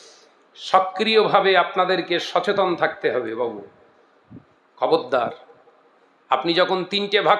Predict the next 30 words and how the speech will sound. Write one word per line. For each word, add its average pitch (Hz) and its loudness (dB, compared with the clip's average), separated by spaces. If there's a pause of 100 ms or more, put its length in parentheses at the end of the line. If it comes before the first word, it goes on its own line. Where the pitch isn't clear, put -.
করেছেন, 202 0
শরিয়াতের 202 0
আদি 190 2
হাদি-, 123 -2 (100)
হাদিস 196 0
পাকের 226 2
মাসলা 208 0
অনুযায়ী 196 2
তিনটে 202 -2
ভাগের 196 0
কোনো 202 -2
সিস্টেম 196 -6
নেই। 131 -6 (500)
আপনি 190 0
করেছেন 220 0 (360)
ওলামায়ে 196 2
দিনদের 226 0 (540)
মাসলা 208 2
অনুযায়ী 185 2
তিনটে 208 0
ভাগ 185 2
করেছেন। 135 -2
এই 151 -4
তিনটে 208 -2
ভাগ 202 0
কিসের 226 -2
মাসলা? 147 -4 (380)
ওলামায়ে 254 2
দিনদের 247 0
মাসলা। 131 -2